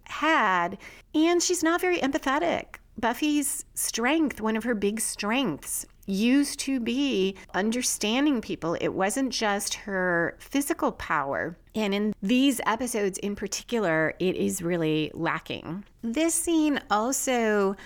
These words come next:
is part of why I see Buffy as the protagonist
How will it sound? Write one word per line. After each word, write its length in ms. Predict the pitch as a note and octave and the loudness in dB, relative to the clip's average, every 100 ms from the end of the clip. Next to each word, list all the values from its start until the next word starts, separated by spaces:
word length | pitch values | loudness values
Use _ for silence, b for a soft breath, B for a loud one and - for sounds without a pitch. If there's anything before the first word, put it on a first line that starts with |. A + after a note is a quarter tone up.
| - | -2
is 220 | C4+ C4 | 2 2
part 240 | - B3 A#3 | 2 2 2
of 80 | A3 | 4
why 260 | G#3+ G3+ - | 2 2 0
I 60 | |
see 340 | G3+ - A3 G#3+ - | -4 -4 -4 -4 -4
Buffy 500 | F#3+ F3+ - F#3 - - | -2 0 0 0 -2 -4
as 480 | F#3+ F#3+ F#3+ G3 G3+ | 0 2 2 0 -4
the 120 | F#3 | -8
protagonist 840 | G3+ - - D3+ G3+ G3+ F3 - | -8 -6 -2 -2 -2 -2 -2 -4